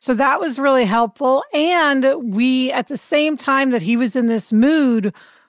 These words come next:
we discovered that there was an eight-year-old boy who would benefit from Jack's toys. So it made it easier for us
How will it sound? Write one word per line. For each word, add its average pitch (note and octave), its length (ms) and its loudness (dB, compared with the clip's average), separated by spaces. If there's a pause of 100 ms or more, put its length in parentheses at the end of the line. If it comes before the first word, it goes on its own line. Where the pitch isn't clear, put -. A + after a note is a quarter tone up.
(120)
we C4 160 2
discovered C4 720 0
that B3 180 -2
there A#3+ 160 -2
was A3+ 200 -2
an A#3 200 -2
eight-year-old B3 920 0
boy A3 720 0 (140)
who A3+ 120 0
would A#3 240 -2
benefit D4 560 0
from B3+ 180 -2
Jack's A#3+ 540 -4
toys. - 800 -4 (480)
So C4+ 640 0
it B3+ 140 0
made C4 240 0
it B3 100 -4
easier B3+ 640 0
for A#3+ 200 -4
us A3 320 -2